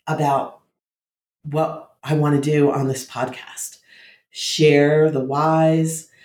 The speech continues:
and the spark and the motivation and the learning with you. I truly cannot wait. Today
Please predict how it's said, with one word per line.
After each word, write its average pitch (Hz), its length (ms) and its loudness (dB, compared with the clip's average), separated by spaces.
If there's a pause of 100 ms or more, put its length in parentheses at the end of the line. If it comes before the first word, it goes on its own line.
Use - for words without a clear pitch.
(400)
and 131 180 -2
the 135 60 -6
spark 160 800 -2 (400)
and 151 100 2
the 143 80 2
motivation 147 1000 2 (260)
and 156 180 0
the 151 80 -2
learning 151 840 0 (840)
with 143 380 -4
you. 131 240 -10 (1500)
I 156 640 2
truly 160 760 -2 (120)
cannot 151 420 -6
wait. 127 380 -8 (1120)
Today 165 720 0